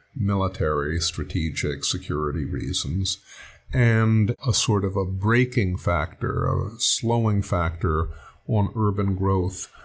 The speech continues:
for the, those same sets of considerations as well. That would be one way of trying to square this circle.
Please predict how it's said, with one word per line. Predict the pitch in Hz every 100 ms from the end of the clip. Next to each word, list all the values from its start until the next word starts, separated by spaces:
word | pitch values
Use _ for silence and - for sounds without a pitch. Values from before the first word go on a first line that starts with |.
| -
for | - - 104 101 95 95 95 95 - - 107 117 - _
the, | 131 147 131 117 120 107 92
those | 131 107 101
same | - 117 107 101
sets | - 104 82 -
of | 107 -
considerations | 107 95 - - 92 92 92 - 87 90
as | - -
well. | 95 - - - - - - -
That | 120 120
would | 131 113
be | 113 110
one | 101 101 107 104 101 101 92
way | 90 92 92
of | 90 -
trying | - 101 85 85 82
to | 98
square | - - 76 57
this | 71 -
circle. | - - - - - 92